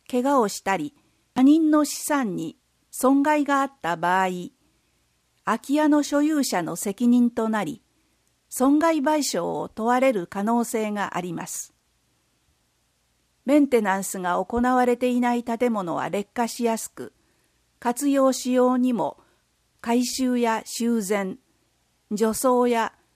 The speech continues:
害獣害虫の駆除などで思わぬ高額費用がかかってしまう場合があります。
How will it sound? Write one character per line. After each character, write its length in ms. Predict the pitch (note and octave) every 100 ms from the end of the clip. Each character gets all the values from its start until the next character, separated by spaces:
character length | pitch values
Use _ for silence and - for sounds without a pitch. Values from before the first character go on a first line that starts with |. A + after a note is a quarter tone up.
| _ _
害 340 | G#3+ B3 C#4 A3
獣 380 | B3+ B3+ B3 -
害 300 | F#3+ A#3+ B3+
虫 280 | - C#4 C4+
の 220 | C4 C4
駆 200 | - C#4
除 200 | A#3+ G3
な 160 | F#3 F3
ど 120 | D#3+
で 220 | D#3 - _ _ _ _ _
思 260 | - A3+ C#4+
わ 140 | D#4
ぬ 180 | C4+ F3+
高 260 | - B3 C4
額 260 | C#4 C#4
費 180 | C#4 C#4
用 200 | C4+ G3
が 160 | D#3+ E3
か 140 | G3+
か 100 | A3
っ 120 | A3 -
て 140 | F3
し 160 | - G3
ま 180 | G3
う 80 | G3
場 240 | F3+ G3+ G3+
合 120 | G3+ G3
が 240 | F#3+ -
あ 20 |
り 140 | F3 F3
ま 120 | C#3+
す。 280 | - -